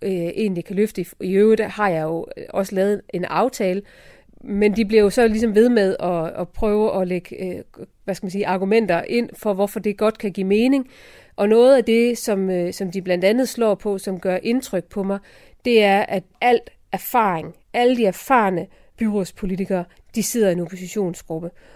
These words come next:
Og de gør det også klart for mig, at, øh, at hvis det er den måde, det ender på, så har de også i sinde at bruge deres erfaring til at spænde ben for, øh, for vores arbejde. Og jeg synes selvfølgelig ikke, det er særlig sympatisk,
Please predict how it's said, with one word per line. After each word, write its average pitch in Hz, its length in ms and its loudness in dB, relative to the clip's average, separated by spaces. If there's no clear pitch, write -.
Og 185 160 -4
de 202 100 -4
gør 180 180 0
det 175 100 0
også 226 180 0
klart 254 320 2
for 196 200 0
mig, 208 160 -2
at, - 260 -2
øh, 175 220 -2
at 175 100 -8
hvis 190 200 -6
det 202 140 -4
er 185 40 -4
den 233 180 4
måde, 202 200 2
det 202 180 -4
ender 240 200 4
på, 190 300 -4
så - 160 -2
har 214 160 2
de 175 140 -2
også 190 180 0
i - 20 -6
sinde 247 400 2
at 180 80 -6
bruge 233 280 2
deres 190 220 2
erfaring 185 480 0
til 214 300 0
at 170 400 -2
spænde 185 380 -2
ben 196 280 2
for, 190 300 -2
øh, 165 280 -6
for - 160 -6
vores 180 320 0
arbejde. 165 460 -6
Og 170 480 -2
jeg 165 100 -4
synes 240 180 -6
selvfølgelig 208 300 0
ikke, 202 120 0
det 202 60 -2
er 180 60 -4
særlig 202 220 2
sympatisk, 196 680 -2